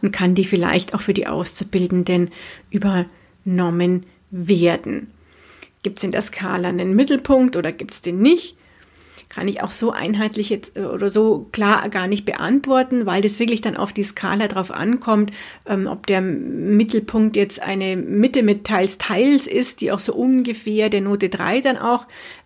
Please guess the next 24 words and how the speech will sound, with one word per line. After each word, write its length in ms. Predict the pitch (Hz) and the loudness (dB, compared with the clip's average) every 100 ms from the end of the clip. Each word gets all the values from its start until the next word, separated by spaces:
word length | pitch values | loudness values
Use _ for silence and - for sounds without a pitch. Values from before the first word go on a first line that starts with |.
| - | -6
ähm, 380 | 214 220 226 | -2 0 0
entsprechen 680 | 220 220 - 214 226 233 202 | 0 -4 -2 -2 0 2 2
würde. 420 | 196 240 262 262 254 - - - - - | 2 2 4 4 2 -8 -18 -20 -12 2
Oder 220 | 208 214 | 2 2
ist 160 | 214 | 0
der 80 | 208 | -2
Mittelpunkt 720 | 196 220 220 - 220 208 202 | -4 -4 -6 -2 0 0 0
bei 220 | - 196 202 | 0 0 2
einer 200 | 208 202 | 0 2
Fünfer-Skala 880 | 202 208 214 - 208 196 196 196 | 2 2 -2 -2 -2 2 2 0
zum 220 | 190 208 185 | 0 0 0
Beispiel, 800 | 185 185 185 - - 190 185 180 - - - | 0 0 0 -2 -2 0 0 -2 -12 -20 -8
äh, 140 | 202 | -6
bedeutet 760 | 190 - 180 180 196 190 - - - | -2 0 2 2 0 -2 -8 -8 -6
der, 480 | 185 180 175 175 175 180 - - | 0 2 2 2 -2 -6 -20 -8
dass 220 | 185 180 | -6 -4
der 180 | 202 - | -4 -2
Auszubildende 880 | 180 - 202 208 190 185 185 185 190 | -4 -2 -2 2 2 4 4 4 4
in 280 | 220 277 | 4 6
dem 160 | 277 254 | 6 4
Kriterium, 600 | 233 214 208 214 220 208 | 2 2 4 4 6 4
zum 80 | 208 | 4
Beispiel 180 | 196 202 | 0 0
Kommunikationsfähigkeit, 2000 | 208 202 196 190 202 202 175 180 180 - 208 202 196 180 180 - 185 170 170 | 2 2 2 0 -2 -2 -2 -2 -2 -6 -8 -6 -2 -2 -2 -6 -4 -2 -2